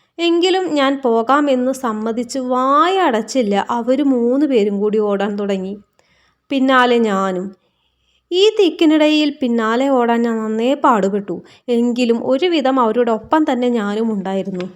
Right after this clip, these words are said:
പെട്ടെന്ന് കൊട്ടിനൊപ്പം തുള്ളിച്ചാടി നിൽക്കുന്ന ഒരു പറ്റ ആണുങ്ങളുടെ കാലുകൾക്കിടയിലൂടെ ഒരു മിന്നൽ പോലെ അവന്മാരങ്ങ് പോയി. ഞാൻ പെട്ടുപോയി.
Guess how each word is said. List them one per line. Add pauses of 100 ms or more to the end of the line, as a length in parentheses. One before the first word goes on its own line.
(680)
പെട്ടെന്ന് (320)
കൊട്ടിനൊപ്പം
തുള്ളിച്ചാടി
നിൽക്കുന്ന
ഒരു
പറ്റ
ആണുങ്ങളുടെ
കാലുകൾക്കിടയിലൂടെ
ഒരു
മിന്നൽ
പോലെ
അവന്മാരങ്ങ്
പോയി. (960)
ഞാൻ
പെട്ടുപോയി.